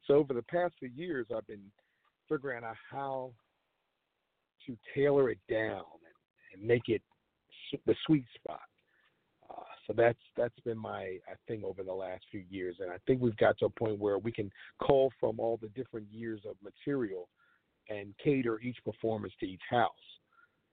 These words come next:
And then along with coming back home, which I consider Lehman Center home,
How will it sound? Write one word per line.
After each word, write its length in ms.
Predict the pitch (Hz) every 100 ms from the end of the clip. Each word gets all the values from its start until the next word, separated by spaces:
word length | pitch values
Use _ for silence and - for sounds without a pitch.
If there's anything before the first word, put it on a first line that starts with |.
| _ 107
And 160 | 107
then 160 | 120 113
along 360 | 107 127 135
with 100 | 120 -
coming 200 | 135 120
back 260 | 113 110 -
home, 320 | 139 151 120 104
which 140 | 113
I 100 | 110 -
consider 320 | 110 - 117
Lehman 340 | 101 117 110 104 -
Center 220 | 95 87
home, 440 | - 147 131 90